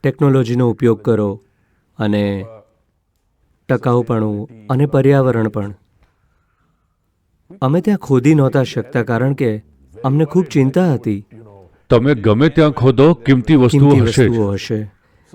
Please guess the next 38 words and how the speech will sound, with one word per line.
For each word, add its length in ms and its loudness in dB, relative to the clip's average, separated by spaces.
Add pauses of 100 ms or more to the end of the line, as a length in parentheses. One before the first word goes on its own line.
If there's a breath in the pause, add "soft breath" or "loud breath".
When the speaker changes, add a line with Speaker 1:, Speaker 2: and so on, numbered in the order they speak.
(160)
Speaker 1:
એટલે 220 0
જ્યારે 300 2
માનનીય 480 0
વડાપ્રધાન 760 -2 (180)
એક 120 -6
ફેથ 380 -2
કોરિડોર 460 2
બનાવી 360 0
રહ્યા 240 0
હતા, 300 -8 (680)
મને 240 2
યાદ 160 2
છે, 160 -4
મારા 260 2
અમુક 260 -2
મિત્રો, 420 -2 (180)
પ્રેસમાં 380 0
મારા 180 0
ઘણા 260 0
મિત્ર 340 0
છે, 320 -6 (460)
તેઓ 160 4
કહેતા 440 0
હતા 320 -4 (340)
કે 80 -2
તેઓ 260 2
એટલું 360 0
જોખમી 360 0
કામ 300 -2
હાથ 240 -2
ધરી 280 0
રહ્યા 280 2
છે 280 -4
કે 160 -6
આ 180 -2
બગડશે, 640 -4
પેલું 480 -2
બગડશે, 680 -2